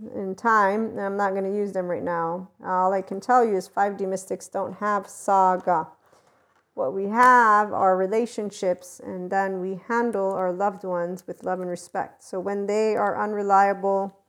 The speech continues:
when they don't do what they say, when they don't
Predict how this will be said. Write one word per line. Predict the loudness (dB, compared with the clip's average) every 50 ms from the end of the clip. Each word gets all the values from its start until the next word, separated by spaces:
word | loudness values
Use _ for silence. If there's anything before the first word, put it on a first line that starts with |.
| _ _ _ _ _ _ _ _ -14
when | -12 -10 -6 -2
they | 0 2 2 2
don't | 2 4 6 6 6 6 4 0 -6 -8
do | -6 -4 -2 0
what | 0 -2 -2
they | -2 -2 -2
say, | -4 -4 0 2 4 6 6 6 6 6 4 2 0 -4 _ _ _ _ _ _ _ _ _ _ _ _ _ _ _ _ _
when | -14 -12 -10 -8 -2
they | 0 2 4 6 8 6 6 4 2 -2 -6 _ _ _ _ _ 2
don't | 4 6 6 6 6 4 -2